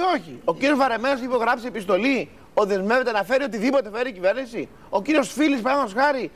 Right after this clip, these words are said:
όταν είπε όχι στην τροπολογία των F δεκαέξι, αναγκάστηκε ο Καμένος να την πάρει πίσω, είχε υπογράψει επιστολή, ό,τι και να φέρει η κυβέρνηση, να το ψηφίζουνε.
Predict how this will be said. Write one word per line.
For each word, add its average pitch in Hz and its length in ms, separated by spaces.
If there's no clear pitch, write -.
όταν 277 260
είπε 254 160
όχι 254 280
στην 226 160
τροπολογία 233 440
των 254 120
F 269 140
δεκαέξι, 233 400
αναγκάστηκε 240 380
ο 247 40
Καμένος 247 220
να 262 80
την 214 100
πάρει 262 200
πίσω, 254 480
είχε 262 180
υπογράψει 247 420
επιστολή, 247 400
ό,τι 294 180
και 277 80
να 226 160
φέρει 269 160
η 247 40
κυβέρνηση, 247 320
να 269 60
το 220 80
ψηφίζουνε. 226 480